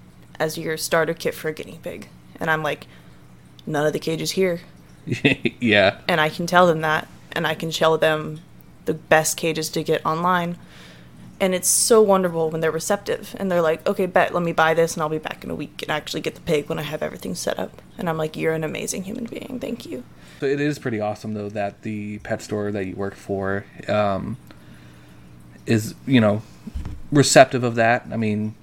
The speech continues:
Speaker 2: you know, that's probably not exactly what they would want you to do 'cause you're kind of going against,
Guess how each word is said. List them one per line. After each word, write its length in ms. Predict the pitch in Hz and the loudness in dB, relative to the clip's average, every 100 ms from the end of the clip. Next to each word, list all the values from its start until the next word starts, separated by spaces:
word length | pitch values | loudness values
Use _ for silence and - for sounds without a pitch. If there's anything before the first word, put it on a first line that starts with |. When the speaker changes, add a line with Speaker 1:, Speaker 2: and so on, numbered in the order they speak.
| - - | -12 -2
Speaker 2:
you 80 | |
know, 100 | 107 | 2
that's 120 | 104 - | 2 2
probably 280 | 110 104 | 2 2
not 140 | 104 104 | 2 0
exactly 480 | 104 - 95 - 110 | -2 0 0 2 -2
what 100 | 107 | 2
they 80 | |
would 100 | 101 | 0
want 160 | 101 98 | 0 -4
you 60 | 101 | -4
to 80 | |
do 220 | 98 98 101 | -2 -2 -2
'cause 180 | 107 101 | -4 -4
you're 80 | |
kind 180 | - 98 | -4 -4
of 100 | 98 | -2
going 220 | 98 98 | -2 -2
against, 560 | 95 - 95 98 - | -4 -6 -6 -8 -12